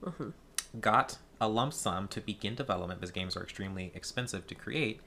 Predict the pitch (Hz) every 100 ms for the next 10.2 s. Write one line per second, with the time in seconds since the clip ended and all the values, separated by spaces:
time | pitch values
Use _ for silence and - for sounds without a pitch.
0 | - 175 156 147 147 135 117 110 110 117
1 | 113 107 131 226 185 139 - 160 170 156
2 | 147 131 117 113 - - 107 98 117 123
3 | 110 117 107 104 107 104 92 87 107 110
4 | 113 - 92 104 107 - - 87 - -
5 | 185 147 123 - - - 175 151 156 160
6 | 117 156 208 226 170 127 120 139 147 -
7 | 120 135 131 - 127 107 107 117 127 -
8 | 104 92 117 104 - 104 - 98 104 98
9 | - - 107 95 90 92 92 92 - -
10 | -